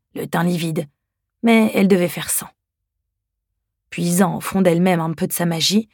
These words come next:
elle commença à faire clignoter sa silhouette entre son état normal et un état invisible et non corporel, tout en chantonnant : « Qui a dit que j'étais une demoiselle ? » Morello recula brusquement,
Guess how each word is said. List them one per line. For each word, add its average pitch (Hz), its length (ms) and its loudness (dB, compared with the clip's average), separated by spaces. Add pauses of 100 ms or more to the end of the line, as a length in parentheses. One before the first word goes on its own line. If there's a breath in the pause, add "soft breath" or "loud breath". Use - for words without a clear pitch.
(400)
elle 196 140 -2
commença 220 440 2
à 208 60 0
faire - 220 -6
clignoter 208 380 2
sa 185 140 -4
silhouette 180 540 -2 (100)
entre 180 240 -2
son 180 160 0
état 175 220 2
normal 175 500 2 (360 soft breath)
et 190 120 2
un 175 140 4
état 175 240 2
invisible 175 580 -2
et 190 100 2
non 185 160 2
corporel, - 580 -10 (400)
tout 208 180 0
en 185 80 2
chantonnant : « 175 580 0 (1040)
Qui 196 240 4
a 165 120 2
dit 151 380 -6 (200)
que 175 100 0
j'étais 170 300 -4
une 165 120 -2
demoiselle ? » 165 600 -2 (1700)
Morello 170 500 4
recula 180 380 0
brusquement, 175 520 -2